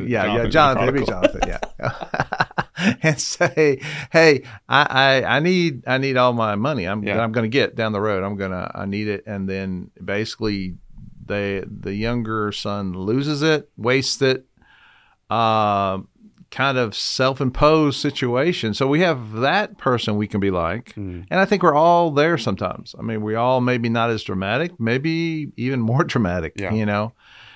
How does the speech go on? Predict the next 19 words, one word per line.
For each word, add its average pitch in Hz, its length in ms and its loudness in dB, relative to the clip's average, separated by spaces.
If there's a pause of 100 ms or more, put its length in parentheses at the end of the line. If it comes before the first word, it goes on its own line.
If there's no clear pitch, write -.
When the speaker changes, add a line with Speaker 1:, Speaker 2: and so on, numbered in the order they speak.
(300)
Speaker 2:
But 131 100 -4
there's 143 160 4
the 151 120 4
other 202 300 4
part 110 300 0
of 107 60 2
that, 113 320 2
and 113 140 -4
that 127 180 0
is 120 300 -2
the - 120 -8
older 170 340 4
son 113 360 0
who's 104 240 -4
kind - 200 -2
of 113 60 0
the 104 80 0
rule 147 340 4
follower, 147 800 2